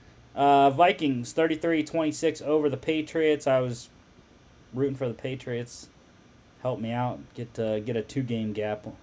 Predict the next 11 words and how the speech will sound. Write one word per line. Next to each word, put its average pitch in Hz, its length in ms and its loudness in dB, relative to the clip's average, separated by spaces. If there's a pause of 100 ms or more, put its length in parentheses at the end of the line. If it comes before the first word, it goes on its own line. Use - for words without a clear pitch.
for 113 100 -6
the 107 80 -4
Eagles, 104 420 -8
but, 104 240 -10 (100)
um, 95 300 -10 (840)
couldn't 117 200 -4
help 104 240 -4
me 101 100 -12
out, 110 380 -6
Belichick, 104 480 -8
unfortunately. 101 800 -10